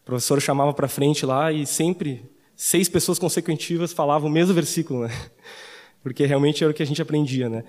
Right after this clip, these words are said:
E com o passar do tempo, né, a gente foi crescendo e esse versículo foi ficando cada vez mais vago, né? Foi ficando assim comum, né? E hoje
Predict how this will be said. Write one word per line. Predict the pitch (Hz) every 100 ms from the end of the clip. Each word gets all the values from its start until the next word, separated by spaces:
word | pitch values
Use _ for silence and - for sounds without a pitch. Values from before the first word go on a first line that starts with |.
| - _
E | 143
com | 170
o |
passar | 165 165 180
do | 175
tempo, | - 175 208 202
né, | 160
a | 147
gente | 147 -
foi | 156
crescendo | 160 139 160 170
e | 175
esse | 170
versículo | 170 - 170 185
foi | - 165 165 160 - _ _ _
ficando | - - 160
cada | 175
vez | 156 165
mais | 170 135
vago, | 131 143 147
né? | 127 123
Foi | -
ficando | 131 139 143 147
assim | 165
comum, | 160 151 143 165 - - _ _
né? | 120 120 - - _
E | 139
hoje | 135 160 170 185